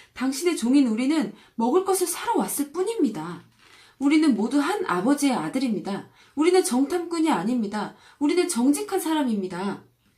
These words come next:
그러자 요셉이 그들에게 말했습니다. "아니다. 너희들은 이 나라의 약점을 알아내려고 왔다." 그들이 말했습니다. "우리는 열두 형제 중 열 명입니다. 우리는 한 아버지의 아들입니다.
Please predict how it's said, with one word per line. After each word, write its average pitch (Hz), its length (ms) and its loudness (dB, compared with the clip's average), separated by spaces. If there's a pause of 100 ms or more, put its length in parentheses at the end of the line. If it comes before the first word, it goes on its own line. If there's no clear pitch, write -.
(300)
그러자 208 560 -2 (180)
요셉이 302 440 0
그들에게 277 400 0
말했습니다. 147 640 -8 (280)
"아니다. 220 520 4 (200)
너희들은 285 460 4
이 233 120 4
나라의 277 320 4
약점을 330 420 2
알아내려고 233 460 0
왔다." - 380 -6 (680)
그들이 247 320 2
말했습니다. 151 640 -8 (500)
"우리는 262 360 4
열두 247 380 2
형제 349 300 0
중 294 240 2
열 170 140 2
명입니다. 175 600 0 (380)
우리는 262 440 0
한 415 340 -4
아버지의 277 480 2
아들입니다. 160 800 0